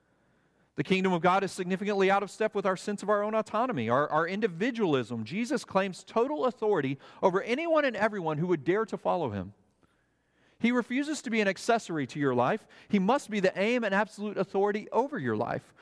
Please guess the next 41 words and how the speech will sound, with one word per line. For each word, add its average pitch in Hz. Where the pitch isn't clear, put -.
Once 247
again, 220
you 247
have 247
received 247
entry 208
into 220
the 190
kingdom 220
of 190
God. 180
This 247
is 240
a 240
new 254
citizenship, 202
a 190
new 220
identity. 220
You're 170
not 233
a 254
citizen 214
of 180
the 170
kingdom 214
of 165
God 202
sometimes 214
and 190
then 196
a 160
citizen 208
of 190
the 180
kingdom 208
of 214
this 277
world 226
other 294
times. 113